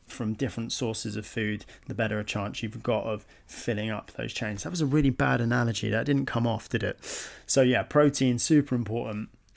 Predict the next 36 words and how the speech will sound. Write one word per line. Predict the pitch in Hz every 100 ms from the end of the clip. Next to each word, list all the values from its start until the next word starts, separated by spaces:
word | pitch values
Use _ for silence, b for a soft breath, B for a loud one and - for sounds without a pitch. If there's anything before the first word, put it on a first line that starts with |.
| - _ _ _ _
Next | 123 135 -
up, | 131
we've | 127 120
got | 117 117 -
carbohydrates. | 123 117 117 156 165 175 -
Carbohydrates | 156 143 139 131 123 123
are | 123 120 110
the | 110 110 104
macronutrient | 110 123 131 120 117 - 104
that | 117
people | - 117
most | 110 110 113 -
oftenly | 123 123 - 123 120 117
associate | 117 - 113 113 - 107 120
with | 113 -
energy. | 123 131 - 101 95 - B B
The | 120
reason | 147 170 156
for | 139 127
that | 127 117 -
being, | 135 120 127 135 B B B
glucose | - 139 185 175 160 143 -
is | 151 117
your | 131
body's | 107 131 120 120 117
preferred | - 123 - - 117 110 110
energy | 104 104 107
source. | 107 - 104 104 -
Any | 131 170
food | 139 143 131 123
that | 131
you | 117
put | - - - -
into | 131 147 -
your | 127
body | 117 113 123 165